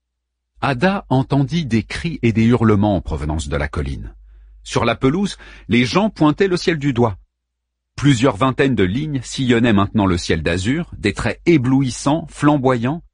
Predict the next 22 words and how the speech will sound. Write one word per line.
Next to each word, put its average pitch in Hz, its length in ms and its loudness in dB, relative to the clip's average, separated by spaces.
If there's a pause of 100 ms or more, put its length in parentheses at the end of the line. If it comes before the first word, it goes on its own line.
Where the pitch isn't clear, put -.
(340)
des 135 160 2
déchirures 175 680 -2
écarlates 160 640 -2
qui 139 160 -4
zébraient 143 340 2
l'espace 131 460 -2
d'ouest 131 320 0
en 123 160 2
est, 139 320 -4 (240)
tantôt 160 340 2
accompagnées 143 540 2
de 113 100 2
bouquets 139 380 0
d'explosions 127 500 2
multicolores, 123 760 0 (300)
tantôt 160 380 0
de 131 100 2
grondements 131 680 2
et 123 100 4
de 135 80 2
fracas 135 480 -4
terrifiants. - 720 -8